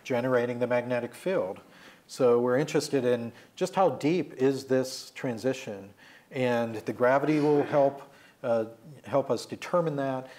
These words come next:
in addition to the magnetic field measurements. Uh, so with gravity, we hope to understand more about the structure of Saturn itself. And we also hope to learn just how deep do the winds of Saturn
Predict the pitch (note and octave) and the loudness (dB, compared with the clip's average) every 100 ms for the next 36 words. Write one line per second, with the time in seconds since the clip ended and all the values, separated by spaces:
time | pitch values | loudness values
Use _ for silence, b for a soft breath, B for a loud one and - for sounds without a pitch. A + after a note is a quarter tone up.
0 | B C#3+ C3 C3 C3 - A2+ - A#2 A2+ | B -6 -4 0 0 -2 -10 -6 -4 -2
1 | A2+ A#2 A2+ G#2+ - C#3 B2+ A2 F#2 - | -4 -2 -6 -6 -4 0 0 0 -6 -16
2 | G#2+ G#2 A2 G2 F#2+ - - B B B | -12 -12 -12 -14 -14 -16 -20 B B B
3 | B B B A#2+ A2+ - C#3+ C#3 C#3 A#2+ | B B B -8 -6 2 4 4 2 2
4 | C#3+ D#3+ E3 E3+ C#3 C3+ C#3 - C3 B2+ | 4 4 4 4 2 2 0 2 4 6
5 | B2+ B2+ B2 - B2+ A#2+ A#2 A2+ - b | 4 0 -2 -2 0 0 -2 -6 -14 b
6 | b b - C3 C#3 C#3 B2 - A#2 - | b b -6 0 2 2 2 0 -4 -4
7 | C3+ C3+ - D3+ C#3+ C3 A#2+ - - - | 2 2 2 0 2 2 2 -2 -16 -20
8 | - - - C3 B2 B2 A2 - - A2 | -20 -16 -6 -4 -2 -4 -6 -8 0 4
9 | A#2+ C3+ - b b b b b - B2 | 4 2 -6 b b b b b -6 -2
10 | A#2+ A#2+ A#2+ B2+ D3+ E3+ E3 B2+ C#3 C3+ | 0 0 -2 0 2 2 2 2 0 0
11 | C3+ A#2+ A2+ B B B B2+ C3 B2+ A#2+ | 2 4 2 B B B 0 2 2 0
12 | F3+ G#3+ C4 A#3+ F#3 - A#2+ C#3 E3+ C#3+ | -2 0 4 4 4 -4 -8 -2 -2 -2
13 | - C#3 A#2+ A#2 B2+ C#3 A2+ A2 - A#2 | -4 -2 0 0 0 -2 -2 -4 -4 -2
14 | A#2 G#2+ G2+ | -2 -6 -10